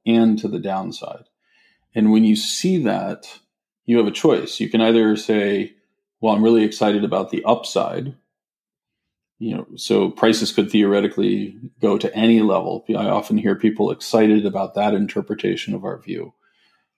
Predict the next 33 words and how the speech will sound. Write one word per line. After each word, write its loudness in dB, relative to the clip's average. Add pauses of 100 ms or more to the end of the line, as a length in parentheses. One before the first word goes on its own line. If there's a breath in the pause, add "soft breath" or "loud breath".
(120)
But 0
there's 2
also 4
a 0
path -2
dependency -2
associated -4
with -6
it, -6
where -4 (320)
similar 2
to 2
what 2
transpired -2
with -6
the -4
X -2
I 0
V 2
in -4
February 0
of -4
two 0
thousand -4
eighteen 2
and -4
the -8
blow 4
up -2
in -4
the -6
vix -2
complex, -8